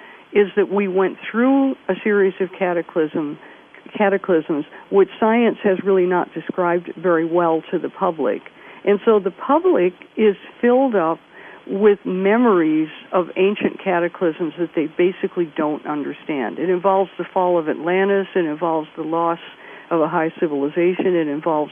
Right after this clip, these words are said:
the breakdown of, um, civilization, and all of us are carrying around some pretty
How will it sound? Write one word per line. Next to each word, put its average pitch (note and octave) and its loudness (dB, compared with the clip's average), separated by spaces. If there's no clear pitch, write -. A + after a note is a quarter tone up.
the D#3 -4
breakdown F#3 0
of, D#3 0
um, D#3+ -2
civilization, F3 0
and G3+ 4
all A#3+ 4
of B3 0
us G3 2
are G3 0
carrying G3+ 2
around F3+ 2
some E3 -2
pretty A3+ 0